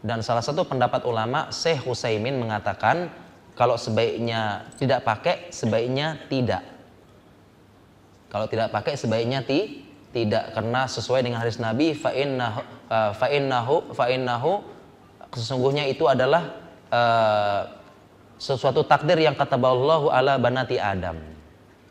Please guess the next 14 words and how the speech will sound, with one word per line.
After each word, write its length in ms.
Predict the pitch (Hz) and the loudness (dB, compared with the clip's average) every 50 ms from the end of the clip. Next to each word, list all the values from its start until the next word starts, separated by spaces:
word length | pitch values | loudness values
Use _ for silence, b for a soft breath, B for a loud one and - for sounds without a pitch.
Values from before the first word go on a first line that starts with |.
| B B B B B B B B - | B B B B B B B B -6
Sesungguhnya 800 | - 113 - - 120 120 123 135 135 139 139 135 131 131 - - | -6 -4 -2 -2 0 0 2 2 2 0 0 0 0 0 -2 -4
haid 320 | - - 143 180 196 - - - - - - - - - 151 139 127 120 | -4 0 2 2 2 2 0 -6 -14 -14 -16 -16 -14 -12 -6 -2 2 6
dan 240 | 143 147 131 123 123 | 6 8 6 6 2
nifas 720 | 135 131 117 - 110 110 120 - - - - - - - - - | 0 -2 -2 -2 -2 -2 0 -2 -4 -10 -10 -14 -20 -18 -4 -2
itu 240 | 135 123 - 139 | -2 0 2 2
adalah 320 | 131 127 135 135 135 120 - | 2 4 4 4 2 2 0
ketetapan 640 | 135 123 139 - 151 151 156 - 196 165 139 123 135 | -2 -4 -2 4 4 4 6 6 6 6 6 4 0
yang 140 | 139 135 120 | 0 0 2
telah 340 | 165 185 208 180 135 117 - - - - - - - - | 4 4 4 4 4 0 -8 -12 -18 -20 -20 -20 -16 2
Allah 320 | - 151 170 170 170 165 139 | 6 6 8 8 6 4 2
tetapkan 560 | - 147 - - 139 - - - 165 160 143 | 0 -4 2 2 2 2 4 2 2 2 2
kepada 480 | - 110 - - 131 127 131 143 135 | 0 0 2 4 2 4 4 2 2
banati 560 | 117 110 113 113 113 120 135 135 123 - 135 - | 2 2 2 2 2 2 0 -2 -2 -2 -2 0
Adam, 400 | 107 113 113 120 135 143 139 | 0 0 2 2 2 2 2